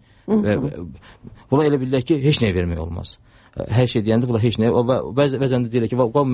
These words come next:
Speaker 2: məsləhət eləyim, görüm bunu eləyə bilərəmmi?" Yəni, bu, bu, belə şeylər var. Biz o ilə bağlı yenə deyim, A T T belə bir, e, e, e, bütün qurumlarda, e, media, e, deməli, sözçüsü olmalıdır,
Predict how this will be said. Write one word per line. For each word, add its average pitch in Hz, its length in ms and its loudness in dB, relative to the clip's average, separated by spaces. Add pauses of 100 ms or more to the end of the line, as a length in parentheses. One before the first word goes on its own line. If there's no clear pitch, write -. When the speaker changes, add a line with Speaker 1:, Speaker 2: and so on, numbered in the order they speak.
Speaker 2:
məsləhət 110 400 0
eləyim, 110 160 0
görüm 107 240 2
bunu 104 140 2 (280)
eləyə 101 220 2
bilərəmmi?" 101 480 0
Yəni, 143 140 -2
bu, 143 120 -6
bu, 147 300 -8
belə 156 160 2
şeylər 127 280 2
var. 139 120 -2
Biz 143 80 -4
o 139 80 4
ilə 135 240 2
bağlı 123 240 0
yenə 120 220 0
deyim, 104 120 -2 (520)
A 123 100 2
T 123 140 2
T 123 140 -2
belə 120 240 2
bir, 113 120 -4
e, 117 120 2
e, 98 440 0
e, 98 640 -2
bütün 131 260 2
qurumlarda, 113 680 2
e, 107 120 0
media, 101 640 2 (160)
e, - 160 -12
deməli, 98 200 0
sözçüsü - 420 -2
olmalıdır, 95 800 0